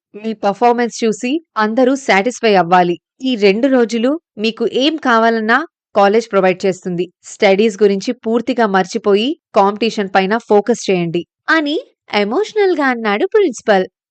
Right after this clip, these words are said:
ఆయన ఈ కాంపిటీషన్ ఎంత సీరియస్‌గా తీసుకున్నారో స్టూడెంట్స్‌కి కూడా అర్థమై, "సరే సార్" అని అందరూ ఒకేసారి అన్నారు.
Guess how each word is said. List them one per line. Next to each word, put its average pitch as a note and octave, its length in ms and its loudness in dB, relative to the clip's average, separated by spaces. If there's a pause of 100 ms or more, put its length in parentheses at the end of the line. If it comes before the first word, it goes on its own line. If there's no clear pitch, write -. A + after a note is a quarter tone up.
ఆయన E4+ 380 2
ఈ E4+ 160 0
కాంపిటీషన్ D4 760 -2 (340)
ఎంత B3+ 340 0
సీరియస్‌గా F4+ 640 -4
తీసుకున్నారో A#3+ 760 -2 (400)
స్టూడెంట్స్‌కి C4 580 -4
కూడా A3+ 260 0
అర్థమై, G3+ 460 -2 (380)
"సరే C4 380 0
సార్" D4 320 2 (280)
అని G#3+ 340 0 (380)
అందరూ F4+ 480 2 (140)
ఒకేసారి A#3+ 680 0
అన్నారు. G#3 460 -2